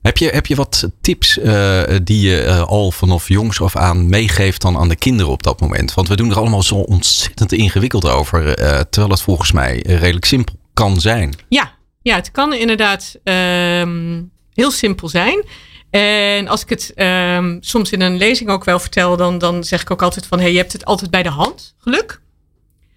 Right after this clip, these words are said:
Speaker 2: Ehm, en bij de hand, dat wil zeggen van op het moment dat je kijkt naar, naar je vingers. Dat is nu even wat lastig natuurlijk op de radio, hè.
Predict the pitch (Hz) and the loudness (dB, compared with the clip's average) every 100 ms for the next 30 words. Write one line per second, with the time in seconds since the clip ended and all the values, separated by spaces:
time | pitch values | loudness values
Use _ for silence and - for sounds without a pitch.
0 | _ _ 202 202 202 196 196 196 196 190 | _ _ 0 0 0 0 0 0 0 0
1 | 190 190 185 - - 208 208 202 202 262 | 0 -2 -4 -10 -2 0 0 0 -2 -2
2 | 240 - 214 233 208 196 190 190 196 208 | -2 -2 -2 -2 -4 -4 -4 -2 0 0
3 | 208 190 - 214 202 208 - 190 175 175 | 0 -2 -2 0 0 -4 -4 0 0 -2
4 | 170 175 175 208 254 302 214 - 220 190 | -2 -2 -2 0 0 0 -2 0 2 0
5 | 196 180 202 208 - 185 202 180 170 170 | -2 -2 -2 -2 -4 -4 -4 -4 -4 -2
6 | 180 220 254 262 | -2 0 0 -2